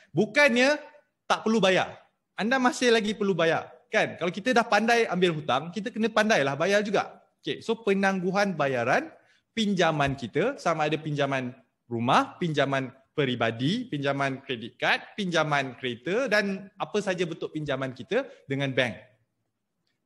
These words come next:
Selama berapa lama? Selama enam bulan. Okey, so itu moratorium. So, nak kira, okey, ataupun nak tengok implikasi ambil moratorium ni,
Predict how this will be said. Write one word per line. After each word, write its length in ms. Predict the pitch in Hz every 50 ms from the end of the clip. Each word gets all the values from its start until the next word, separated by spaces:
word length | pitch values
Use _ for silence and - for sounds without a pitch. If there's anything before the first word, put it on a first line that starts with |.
| _ _
Selama 580 | - - 208 208 202 196 196 202 214 226 240 220
berapa 240 | 180 - 151 151 180
lama? 220 | 175 180 220 269 - -
Selama 380 | - - 156 147 143 143 139 127
enam 160 | 117 113 113
bulan. 260 | 110 107 98 92 - - - _ _ _ _ _ _ _ _ _ _ _ _
Okey, 320 | - 151 113 98 - -
so 240 | - - 180 180 -
itu 240 | 151 143 - 202 170
moratorium. 500 | 156 147 139 135 139 120 107 104 101 101 - _ _ _ _ _ _ _ _ _ _ _ _ _ _ _ _ - _ _ _ _ _ _ - _ _ _ _ _ _ _ _ _ _ _
So, 500 | - - - 262 226 156 117 - - - - - - - _ _ _ _ _ _ _ _ _ _ - _ _ _ _ _ _ _ _ -
nak 300 | 147 165 180 170 175 -
kira, 400 | - 240 277 302 349 349 277 - - - - - - _ _ _ _ _ _ _ _
okey, 400 | - 147 - 226 277 294 240 -
ataupun 320 | 147 160 180 208 196 247 214
nak 160 | 175 - -
tengok 240 | 247 285 277 208 - 202
implikasi 840 | 208 208 208 - 214 214 208 - 208 208 - - - 226 180 160
ambil 240 | 127 147 165 165 156
moratorium 560 | 147 147 147 151 151 - 139 139 143 135 117
ni, 160 | 110 110 147